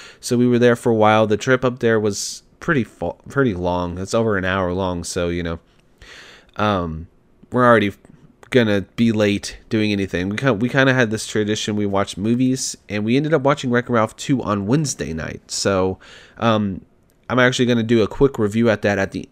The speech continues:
end of this show this, today, too. I should have mentioned that at the top, but yeah. Let's keep going with the story. So we go, right, okay, we're done with Black, we're done with Thanksgiving.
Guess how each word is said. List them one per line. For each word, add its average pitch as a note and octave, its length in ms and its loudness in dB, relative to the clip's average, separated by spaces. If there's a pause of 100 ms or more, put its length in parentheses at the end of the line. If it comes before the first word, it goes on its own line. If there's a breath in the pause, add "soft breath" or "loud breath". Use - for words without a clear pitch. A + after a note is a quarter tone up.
end C#3+ 220 0
of G2+ 100 -4
this G2 140 -2
show F#2 320 -2
this, F2+ 240 -6
today, F#2 300 0
too. E2+ 420 -2
I F2+ 140 -4
should - 200 -4
have F#2 80 -4
mentioned F#2 360 -6
that F2+ 100 -2
at F2 80 -8
the F2 80 -6
top, E2+ 360 -4
but D2 200 -10 (180)
yeah. E2+ 180 -8 (200)
Let's - 120 -10
keep E3 140 -2
going C3+ 160 2
with A2 120 -2
the G2+ 60 -8
story. F#2 300 -2 (260 loud breath)
So C#3+ 140 2
we D3 140 4
go, E3+ 260 6 (920)
right, A2 360 0
okay, A#2 340 -4
we're G#2+ 120 -6
done A#2+ 140 0
with C3 80 -2
Black, B2 180 2
we're B2+ 180 2
done B2 240 2
with D3 120 0
Thanksgiving. G2+ 500 -2